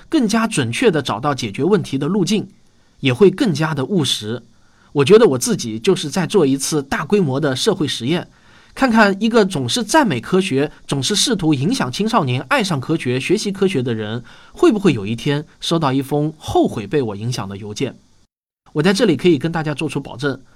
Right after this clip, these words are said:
如果哪一天我收到这样的邮件，经过来信人的许可后，我会念出来，也算是对我今天节目的补充吧。那以上六点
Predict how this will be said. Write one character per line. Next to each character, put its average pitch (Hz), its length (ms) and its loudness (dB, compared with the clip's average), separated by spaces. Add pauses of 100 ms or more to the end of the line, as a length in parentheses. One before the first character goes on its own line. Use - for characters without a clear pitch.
(180)
如 170 160 4
果 214 140 4
哪 139 80 -2
一 113 140 -6
天 175 400 -2
我 110 120 -10
收 240 240 2
到 208 120 2
这 135 140 -6
样 113 120 -6
的 110 60 -8
邮 107 180 -8
件， 117 260 -6 (240)
经 196 220 2
过 180 160 2
来 160 160 0
信 180 180 0
人 127 140 -4
的 151 100 -4
许 151 200 -2
可 98 160 -10
后， 131 260 -4 (220)
我 117 100 -4
会 143 140 -2
念 196 180 2
出 - 140 -8
来， 104 200 -14 (220)
也 117 140 -6
算 208 180 2
是 165 160 -2
对 156 160 2
我 110 160 -2
今 160 160 0
天 160 180 -2
节 120 140 -6
目 135 140 -4
的 123 80 -6
补 107 180 -14
充 139 180 -6
吧。 131 200 -8 (720)
那 170 160 2
以 123 180 -2
上 233 220 4
六 175 160 6
点 101 200 -6